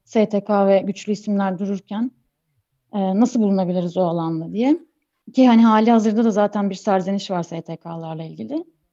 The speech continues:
E, hani çok çaresiz hissettik ve dedik en sonunda çok fazla düşünmeden biz direkt gidelim bu alanlara. En azından bulunalım burada ve gözümüzle görelim. Hani hiçbir şey yapamıyorsak dahi binaların etrafında, e, zincir oluruz falan gibi bir düşüncemiz vardı ve,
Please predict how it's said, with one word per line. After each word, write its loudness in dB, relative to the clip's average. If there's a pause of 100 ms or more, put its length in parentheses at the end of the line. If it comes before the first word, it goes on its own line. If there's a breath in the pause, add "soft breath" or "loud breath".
(160)
E, -2
hani 0
çok -6
çaresiz 2
hissettik -8
ve 4
dedik -2
en 2
sonunda 2
çok -6
fazla 0
düşünmeden 2
biz -4
direkt 0
gidelim 2
bu 4
alanlara. -2
En 2
azından -2
bulunalım 4
burada -6
ve 0
gözümüzle 2
görelim. -8 (520)
Hani 0
hiçbir -8
şey 4
yapamıyorsak 4
dahi -2
binaların 6
etrafında, -2 (400)
e, 0
zincir 6
oluruz -8 (160)
falan -2
gibi -2
bir 0
düşüncemiz 0
vardı -4
ve, -2